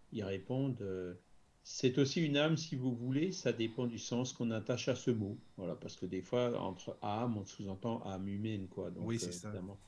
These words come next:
Speaker 1: on peut pas utiliser le même mot pour les animaux. Donc, c'est ce qu'ils, c'est ce qu'ils disent. Et ensuite, ils,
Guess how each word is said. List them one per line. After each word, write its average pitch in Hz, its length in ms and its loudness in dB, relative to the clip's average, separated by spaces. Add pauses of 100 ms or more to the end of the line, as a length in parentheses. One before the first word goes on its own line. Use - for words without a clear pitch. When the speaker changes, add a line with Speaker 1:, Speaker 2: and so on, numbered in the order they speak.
(240)
Speaker 1:
on - 60 -18
peut 104 100 0
pas 110 140 2
utiliser 110 460 4
le 110 60 0
même 110 200 2
mot 123 220 6
pour 120 160 0
les 104 180 0
animaux. 104 360 0 (120)
Donc, 95 260 -4
c'est - 200 -6
ce - 60 -8
qu'ils, 98 200 -8
c'est - 160 -8
ce - 80 -12
qu'ils 104 160 -8
disent. 104 320 -2 (640)
Et 123 80 6
ensuite, 135 340 4
ils, 135 160 0